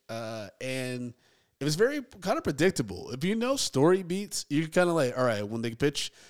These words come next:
that the wife is there, it's like, still alive. You're like, okay, she, she probably isn't alive, or there's something clearer that they're not telling them, right? And then it's just, like, very, like, okay, now I know what this is. It's just,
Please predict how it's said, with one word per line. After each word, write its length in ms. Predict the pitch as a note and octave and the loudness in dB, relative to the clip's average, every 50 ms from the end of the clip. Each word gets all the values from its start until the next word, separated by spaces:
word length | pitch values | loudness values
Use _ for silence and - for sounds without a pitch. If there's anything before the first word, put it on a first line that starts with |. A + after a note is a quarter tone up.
| - _ - | -16 _ -4
that 140 | C3 B2 | -2 0
the 80 | A#2+ C3+ | 0 2
wife 300 | A#2+ C3+ C#3+ C3+ B2+ - | 2 4 2 2 2 0
is 180 | A#2 G#2 G2+ G#2 | -2 -2 -2 -2
there, 280 | G#2 G2 F2+ F2 F2 F2+ | -4 -4 -6 -8 -10 -10
it's 160 | F#2+ G#2 - | -8 -6 -4
like, 220 | B2 G#2+ F#2+ G#2 - _ - | -4 -4 -4 -6 -10 _ -6
still 240 | B2+ - - D3 A#2+ | -4 -2 0 2 2
alive. 280 | A2 G#2+ G2+ F#2+ F#2+ G2 | 2 0 -2 -4 -4 -4
You're 80 | G#2 G#2+ | -2 -2
like, 160 | G#2 G2 F2 | -2 -2 -4
okay, 200 | G#2+ A2 - G#2+ G2 | -4 -4 -4 -4 -4
she, 280 | - - B2 A2 A2+ - _ _ - | -4 -6 -8 -10 -10 -12 _ _ -8
she 220 | - - C3+ B2 | -6 -4 -4 -4
probably 520 | A2+ A2 - C3+ C#3+ D3 C#3 B2 A#2 A#2 A#2 | -4 -2 0 2 2 2 2 2 0 0 0
isn't 200 | B2+ B2+ C3+ C#3+ | 0 0 0 -2
alive, 380 | D3 D3+ D#3 D#3+ E3 E3+ D#3+ - | -2 -2 -2 -2 -2 -4 -6 -4
or 200 | B2 A#2+ A2+ A2+ A2 | -4 -4 -4 -4 -6
there's 160 | - A#2+ A#2 - | -8 -8 -6 -6
something 440 | - C3 B2 A#2 B2+ A#2 A2 G#2+ - _ - - - _ _ | -4 -4 -4 -4 -6 -8 -8 -8 -12 _ -20 -20 -20 _ _
clearer 240 | - - D3+ C3+ B2+ | -4 0 2 4 4
that 140 | A#2+ A2+ G#2+ | 2 2 0
they're 80 | A2 A2 | 0 -2
not 200 | G#2+ G#2 F#2+ F#2+ | -2 -2 -4 -4
telling 260 | - G#2+ G2 E2+ E2+ | -6 -6 -6 -8 -10
them, 120 | F#2 - - | -16 -18 -12
right? 340 | - G2+ G#2 G2+ G#2 A2 G#2+ - - _ _ _ _ _ _ - | -6 -4 -4 -4 -4 -6 -10 -14 -20 _ _ _ _ _ _ -6
And 200 | G2+ G#2+ A2 G#2+ | -4 -4 -4 -2
then 160 | A2+ A#2+ C3 C3+ | -2 -4 -4 -2
it's 180 | D3 E3 E3 D#3 | -4 -4 -2 0
just, 160 | - F3 - | 0 0 0
like, 140 | F#3 E3 C#3+ | 0 -2 -2
very, 400 | C3 C3+ D3+ D#3+ D#3+ D#3+ D#3 D3 | 0 2 4 4 4 2 0 0
like, 240 | C3+ A#2+ G#2 - G2+ | -2 -2 -4 -2 -2
okay, 420 | B2 B2+ A#2+ - A2+ F#2 F#2 G2 - _ _ - | -2 -2 0 -2 -4 -6 -6 -10 -16 _ _ -10
now 300 | A#2+ B2 C3 C#3 C#3+ C#3+ | -6 -2 0 2 2 2
I 80 | C#3 C3+ | 2 2
know 120 | C3 B2 | 0 0
what 100 | A#2+ A2+ | -2 -2
this 220 | A2+ A2+ A2+ G#2+ | -4 -6 -6 -4
is. 360 | A#2 A#2 A#2+ B2+ D3+ D3+ - - | -4 -4 -2 -2 -4 -4 -6 -6
It's 120 | B2+ C3 - | -6 -4 -4
just, 200 | - A#2+ - | -4 -4 -6